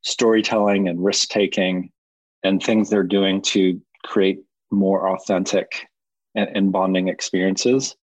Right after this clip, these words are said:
And so what we're gonna try is try, try to do as a Terminus marketing team is bring in more of the B two C experience to give us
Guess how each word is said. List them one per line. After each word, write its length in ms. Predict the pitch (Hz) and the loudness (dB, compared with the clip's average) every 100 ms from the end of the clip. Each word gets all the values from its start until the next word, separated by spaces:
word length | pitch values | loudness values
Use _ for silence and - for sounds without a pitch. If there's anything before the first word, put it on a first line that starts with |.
| _ _ _ _ _ _ | _ _ _ _ _ _
And 120 | 98 | -4
so 400 | - 104 101 95 - _ | 0 2 2 0 -6 _
what 260 | 104 101 104 | 0 0 2
we're 220 | 104 123 | 2 4
gonna 180 | 117 98 | 4 2
try 280 | - 95 92 | 0 2 2
is 340 | 90 - - - | 0 -4 -10 -4
try, 140 | 101 | -4
try 240 | - 110 95 | -2 0 0
to 80 | |
do 140 | 90 92 | 2 0
as 120 | 85 | 0
a 60 | - | -4
Terminus 400 | 107 95 87 113 | 0 0 0 0
marketing 380 | 117 117 101 | 0 0 -2
team 320 | - 98 90 - | -2 -2 -2 -4
is 160 | 95 87 | -8 -2
bring 240 | 104 107 | 2 4
in 180 | 101 98 | 4 2
more 200 | 101 98 | 2 0
of 80 | 90 | -2
the 80 | |
B 180 | 87 98 | 0 0
two 80 | 92 | 0
C 240 | - 107 | 0 2
experience 720 | 101 - - 101 127 - - - | 2 -2 -4 -2 -2 -4 -8 -6
to 80 | - | -2
give 200 | 104 92 | 0 0
us 420 | 92 - - - | 0 0 -6 -8